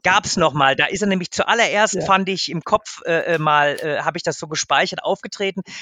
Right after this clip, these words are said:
Speaker 1: Da hat er noch zweimal glatt gespielt.
Speaker 2: Ja, ja, ja.
Speaker 1: Da war Zlatko Čordaš sozusagen noch auf der, auf der Bank
Speaker 2: Ja.
Speaker 1: und, äh, ähm, da haben wir ja eigentlich das gar nicht so richtig einschätzen können. Und ein bisschen später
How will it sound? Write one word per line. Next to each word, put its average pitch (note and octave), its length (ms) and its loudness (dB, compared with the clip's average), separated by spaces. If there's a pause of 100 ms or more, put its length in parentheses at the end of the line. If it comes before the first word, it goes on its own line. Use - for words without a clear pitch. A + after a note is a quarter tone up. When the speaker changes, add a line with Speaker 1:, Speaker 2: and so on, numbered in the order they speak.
(160)
Speaker 1:
Da C#3+ 80 2
hat F#3+ 100 2
er A#3+ 60 4
noch G#3+ 140 2
zweimal G3+ 400 2
glatt - 320 -2
gespielt. - 340 -4
Speaker 2:
Ja, - 280 2 (220)
ja, D3+ 280 -6
ja. C#3 100 -6 (140)
Speaker 1:
Da C#3 120 0
war D#3+ 140 2
Zlatko F#3+ 340 0
Čordaš G3 460 2
sozusagen B2 540 0
noch A2 120 -2
auf A#2+ 200 -6
der, A#2+ 240 -2
auf A#2+ 160 -8
der A#2 300 0
Bank C#3 340 -2
Speaker 2:
Ja. - 40 -8
Speaker 1:
und, C#3 260 -6
äh, C#3 200 0 (380)
ähm, C3+ 440 0 (120)
da C#3+ 260 -4
haben D#3+ 140 -2
wir F3+ 80 2 (300)
ja F3 180 0
eigentlich F3 220 -4
das F3 120 -8
gar D#3+ 180 0
nicht G#3 140 -4
so - 80 -8
richtig F3 340 -6
einschätzen F3 680 -2
können. C#3+ 340 0
Und F3+ 180 -4
ein F#3 60 -6
bisschen C#4 340 -4
später F#3+ 500 0